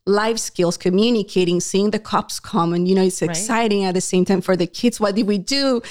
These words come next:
Speaker 1: And
Speaker 2: <laughs>
Speaker 1: it's like a movie
Speaker 2: Oh, great.
Speaker 1: thing.
Speaker 2: Mom and Dad are going to jail. <laughs>
Speaker 1: And it's, uh, I wouldn't compare it to, a-, to any curriculum.
Speaker 2: Yeah.
Speaker 1: This is, like,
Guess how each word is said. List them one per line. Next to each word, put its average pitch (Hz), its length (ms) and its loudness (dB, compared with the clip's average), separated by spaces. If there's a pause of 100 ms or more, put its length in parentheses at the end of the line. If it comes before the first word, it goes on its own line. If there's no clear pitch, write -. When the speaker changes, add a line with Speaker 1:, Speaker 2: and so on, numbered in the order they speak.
(100)
Speaker 1:
And 311 120 0 (440)
Speaker 2:
<laughs> 339 240 -2
Speaker 1:
it's - 120 -2
like 294 200 -2
a 381 60 0
movie 277 280 2
Speaker 2:
Oh, 269 220 0
great. 247 140 0
Speaker 1:
thing. 254 100 0
Speaker 2:
Mom 233 160 0
and 233 100 -2
Dad 233 160 0
are 233 120 -2
going 220 280 0
to 302 60 0
jail. 214 580 0
<laughs> - 1080 -4
Speaker 1:
And 226 500 0 (840)
it's, - 540 -4
uh, 202 280 0
I 214 140 2
wouldn't 262 360 2
compare 190 320 2
it 202 100 0
to, - 160 -12
a-, 180 120 2 (100)
to 180 160 -2
any 196 180 4
curriculum. 170 540 -2 (120)
Speaker 2:
Yeah. 170 160 0
Speaker 1:
This 185 140 0
is, 214 80 0
like, 196 160 0